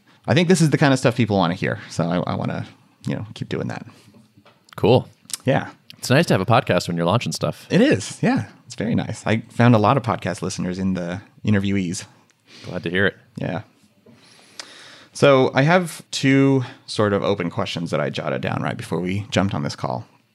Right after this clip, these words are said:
Speaker 1: So one of them is I wanna strategize a little bit with you on the best approach to getting teams to try level.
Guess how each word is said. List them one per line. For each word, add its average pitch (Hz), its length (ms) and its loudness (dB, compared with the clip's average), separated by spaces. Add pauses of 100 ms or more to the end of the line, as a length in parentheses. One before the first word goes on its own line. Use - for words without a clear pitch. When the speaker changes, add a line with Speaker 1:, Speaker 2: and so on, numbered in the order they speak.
Speaker 1:
So 127 220 4
one 113 300 6
of 151 140 4
them 110 340 6 (500)
is 104 600 2
I - 1200 -10
wanna 156 120 6
strategize 113 640 2
a 101 40 0
little 104 140 4
bit 87 100 6
with 98 160 0
you 98 200 4
on 92 420 4 (800)
the 104 200 2
best 98 460 2
approach 98 680 0 (120)
to 90 580 -2 (560)
getting 104 300 4
teams 92 420 2
to - 140 -6
try 85 400 -2
level. 113 420 2